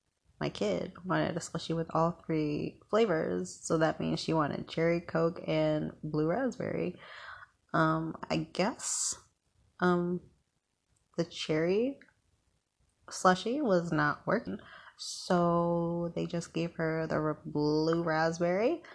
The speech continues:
and the Coca-Cola. You mix them together, you get green.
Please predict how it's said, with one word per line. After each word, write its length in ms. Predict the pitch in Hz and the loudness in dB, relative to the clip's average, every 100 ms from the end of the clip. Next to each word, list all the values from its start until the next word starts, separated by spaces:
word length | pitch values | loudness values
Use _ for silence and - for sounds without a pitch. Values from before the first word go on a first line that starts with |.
| - _ _ 180 | -20 _ _ -2
and 500 | 165 165 160 165 170 | 0 0 0 -2 0
the 440 | 165 160 160 156 - | 2 4 2 -2 -2
Coca-Cola. 640 | 156 156 - 208 170 156 | -2 -2 0 2 2 2
You 160 | 165 165 | 2 2
mix 320 | 190 254 - | 2 0 0
them 200 | 220 208 | 2 2
together, 580 | - 160 156 202 294 359 - _ _ _ _ _ | 0 0 2 4 2 0 -8 _ _ _ _ _
you 180 | 202 262 | 0 6
get 260 | 226 - | 6 6
green. 680 | 165 165 214 220 156 - 180 | 2 4 6 4 2 0 -2